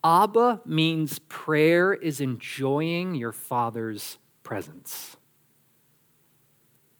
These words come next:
It's not only having confidence before him, but closeness with him. It's enjoying the intimacy of a good and gracious Father who in the gospel will never disown you,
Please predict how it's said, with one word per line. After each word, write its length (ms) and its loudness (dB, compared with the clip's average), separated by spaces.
It's 120 -2
not 140 12
only 200 8
having 300 4
confidence 640 8
before 540 4
him, 200 2
but 260 -2
closeness 920 0
with 340 0
him. 360 -10
It's 180 4
enjoying 580 8
the 100 8
intimacy 680 4
of 120 4
a 100 6
good 500 8
and 240 4
gracious 460 6
Father 400 8
who 120 4
in 100 6
the 60 6
gospel 640 8
will 120 4
never 520 8
disown 440 6
you, 240 2